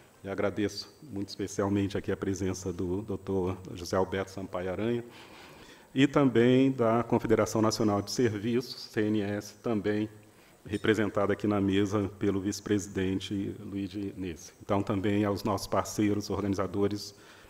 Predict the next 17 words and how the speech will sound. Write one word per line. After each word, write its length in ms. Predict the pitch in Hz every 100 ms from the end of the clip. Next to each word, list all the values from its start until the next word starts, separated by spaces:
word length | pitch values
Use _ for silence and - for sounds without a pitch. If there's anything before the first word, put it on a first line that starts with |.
| - -
é, 160 | 95
o 60 | 95
nosso 300 | 101 98 104
muito 180 | 104 107
obrigado. 460 | 104 92 80 - - - - - _ _ _ - - - - - -
Então, 400 | 104 139 147 156
ah, 520 | 123 117 117 110 104 - - - _ _ _ _ _ _ -
tendo 220 | 127 127
feito 300 | 123 117 110
esse, 560 | 110 - 104 104 98 101
essa 200 | - 98
parte, 480 | - 120 110 - 98
e, 320 | 101 101 92
e 60 | 92 -
novamente 380 | 98 101 104 101
peço 260 | 107 98
desculpa, 540 | 101 - 107 101 101